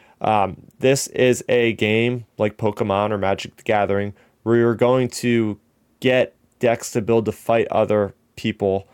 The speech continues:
by buying booster packs. You know, you go to your store and you would see Pokemon packs stuff. This is that kind of game. It's very much a highly collectible card game that's gonna be highly competitive. So the experience that Fantasy Flight Games has had before is they've had what's called,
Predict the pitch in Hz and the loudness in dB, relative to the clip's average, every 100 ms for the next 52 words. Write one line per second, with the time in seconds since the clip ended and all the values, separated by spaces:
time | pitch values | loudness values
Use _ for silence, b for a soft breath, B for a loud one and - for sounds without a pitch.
0 | b b _ _ _ 110 107 104 104 110 | b b _ _ _ -2 0 0 -2 -2
1 | - 175 - 110 - 92 - - 135 117 | 0 -2 0 -6 -4 -6 -6 -8 -2 0
2 | 107 113 107 110 113 107 - 113 110 110 | 0 2 0 2 2 0 -2 0 2 0
3 | 98 92 - 104 120 110 110 104 101 107 | -2 -6 -8 -4 -4 -2 -2 -2 -2 -2
4 | 104 - 110 b b b _ 120 - 123 | -4 -2 -4 b b b _ -2 0 0
5 | 98 104 95 98 98 92 95 92 - 101 | 0 -2 -2 -4 -4 -4 -6 -6 -4 0
6 | 120 113 110 98 101 113 123 123 - 113 | 0 0 -2 -4 -2 0 0 0 0 -2
7 | 120 - 104 117 - 131 131 110 117 113 | -2 -4 -2 -4 -2 0 0 0 0 0
8 | 113 107 B B _ 113 - 110 110 95 | -2 -6 B B _ -4 -4 -4 -4 0
9 | 107 104 104 92 - 147 131 95 - B | 0 0 -4 -10 -4 -2 0 -2 -8 B
10 | B B - - 117 110 98 123 123 - | B B -4 2 4 2 0 0 0 0
11 | - - - 135 127 127 101 - 123 120 | -6 -6 -2 0 0 0 -2 -2 -2 -2
12 | - 107 - 110 110 107 107 98 113 104 | -6 -4 0 0 -2 -4 -6 -4 -2 -4
13 | 107 113 98 110 104 117 113 95 - - | -4 -2 0 0 0 -2 0 -2 -4 -2
14 | 107 101 | 0 0